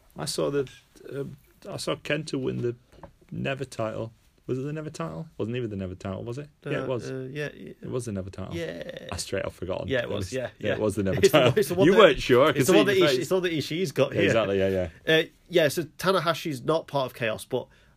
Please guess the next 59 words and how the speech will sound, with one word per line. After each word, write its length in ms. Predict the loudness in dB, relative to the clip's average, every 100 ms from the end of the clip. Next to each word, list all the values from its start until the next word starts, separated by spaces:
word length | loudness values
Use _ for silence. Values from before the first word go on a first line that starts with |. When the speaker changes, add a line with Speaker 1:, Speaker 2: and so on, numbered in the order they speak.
| _
Speaker 2:
I 60 | -6
don't 160 | -4
know 60 | -4
if 80 | -6
he's 200 | -8 -8
even 140 | -12
part 160 | -8 -8
of 60 | -8
a 40 |
team. 420 | -8 -8 -8 -10 -8
I 40 |
mean, 80 | -6
he 40 | -4
must 240 | -6 -6
be, 100 | -12
'cause 140 | -8
they're 140 | -2 -2
all, 120 | -2
they're 140 | -4
all 80 | -6
part 220 | -6 -8
of 60 | -8
teams, 260 | -8 -6 -4
aren't 120 | -6
Speaker 1:
Usually, 140 | -6 -10
Speaker 2:
they? 60 |
Speaker 1:
isn't 220 | -10 -8 -8
he? 80 | -6
Speaker 2:
Yeah. 200 | -4 -4
Speaker 1:
Yeah, 80 |
he's 220 | -6 -8 -10
part 240 | -6 -6
of 60 | -4
Summit. 480 | -6 -4 -4 -4 -8
Hold 240 | -4 -4
Speaker 2:
Yeah. 60 | -4
Speaker 1:
on, 100 | -8
I 40 |
can't 160 | -10 -8
remember 160 | -8 -6
the 100 | -6
name 200 | -4 -4
of 100 | -4
it. 180 | -6 -10 _ _ _ _ -20 -20 _ -20 _ -20 -20 _ _ _ -20 _ -10
I'm 80 | -2
Speaker 2:
But 60 |
Speaker 1:
definitely 240 | -2 -2 -4
not 160 | -4
typing 380 | -2 -2 -2 -4
the 220 | 0 0
Speaker 2:
No. 120 | 2 0 -2
Speaker 1:
Hiroshi 340 | -2 -2 -2
Tanahashi 540 | -2 -2 -2 -4 -2
into, 500 | -4 -2 -4 -2 -4 -6 -10
um, 200 | -6 -4
Speaker 2:
So, 180 | -4 -6 -12 _
so 140 | -8 -2
then 180 | -2
in, 140 | -2